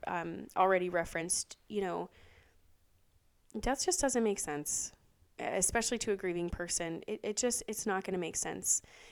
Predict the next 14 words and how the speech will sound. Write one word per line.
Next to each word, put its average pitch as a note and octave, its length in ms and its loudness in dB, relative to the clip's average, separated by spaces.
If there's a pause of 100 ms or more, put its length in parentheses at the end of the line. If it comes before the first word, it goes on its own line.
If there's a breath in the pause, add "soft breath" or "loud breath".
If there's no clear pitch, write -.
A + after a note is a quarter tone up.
(100)
And F#3+ 140 2
so F3+ 280 6
the F3+ 160 -2
best F#3 280 4
thing B3+ 120 4
that A#3+ 100 2
we G3+ 80 0
can F#3 180 -2
do F3 120 0
for F3 180 -4
a E3+ 40 -2
grieving E3 340 -4
person D#3 560 -4 (100)
is - 320 0